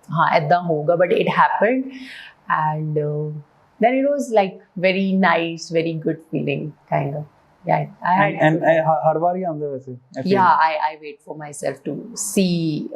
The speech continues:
Speaker 1: uh, myself on screen. ਅਹ, ਮਤਲਬ, ਮੈਂ ਹਰ ਫਿਲਮ ਆਪਦੀ, ਅਹ, you know, ਅਹ, ਜਾ ਕੇ ਦੇਖਦੀ ਹਾਂ। ਪ੍ਰੀਮੀਅਰ 'ਚ ਤਾਂ ਦੇਖਦੇ ਹੀ ਦੇਖਦੇ ਹਾਂ, ਮੈਂ ਬਾਅਦ 'ਚ ਵੀ ਦੋ ਤਿੰਨ ਵਾਰ ਥੀਏਟਰ 'ਚ ਜਾ ਕੇ ਦੇਖਦੀ ਹਾਂ, because ਮੈਂ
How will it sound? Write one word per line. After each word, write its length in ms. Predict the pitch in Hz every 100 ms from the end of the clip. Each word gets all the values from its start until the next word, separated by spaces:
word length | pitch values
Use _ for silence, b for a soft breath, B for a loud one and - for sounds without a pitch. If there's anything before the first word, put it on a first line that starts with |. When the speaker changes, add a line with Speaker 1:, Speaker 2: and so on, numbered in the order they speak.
| -
Speaker 1:
uh, 240 | 147 143 147
myself 440 | 147 151 151 151
on 120 | 147
screen. 600 | 151 - 151 143 135 139 _ B B B B B -
ਅਹ, 280 | 151 151
ਮਤਲਬ, 260 | 151 151 156
ਮੈਂ 180 | 160 165
ਹਰ 260 | 165 170
ਫਿਲਮ 320 | 165 190 175 180
ਆਪਦੀ, 560 | 165 156 185 185 -
ਅਹ, 260 | - 175 170
you 100 | 175
know, 180 | 165 175
ਅਹ, 540 | _ _ - - - 196
ਜਾ 180 | 156 202 175 -
ਕੇ 460 | 190 180 180 170 - 165
ਦੇਖਦੀ 520 | 151 180 165 175 190
ਹਾਂ। 60 | 196
ਪ੍ਰੀਮੀਅਰ 460 | 196 220 202 233
'ਚ 120 | 226
ਤਾਂ 140 | 262 247
ਦੇਖਦੇ 340 | 214 190 202
ਹੀ 40 | 226
ਦੇਖਦੇ 380 | 233 185 202
ਹਾਂ, 360 | 220 269 - - 196
ਮੈਂ 80 |
ਬਾਅਦ 240 | 190 190 240
'ਚ 40 |
ਵੀ 80 | 302
ਦੋ 160 | 285 247
ਤਿੰਨ 180 | 226
ਵਾਰ 140 | 208 190
ਥੀਏਟਰ 340 | 202 185 175
'ਚ 80 | 180
ਜਾ 160 | 185 175
ਕੇ 120 | 175
ਦੇਖਦੀ 240 | 175 165
ਹਾਂ, 80 | 185
because 240 | 190 214
ਮੈਂ 120 | 226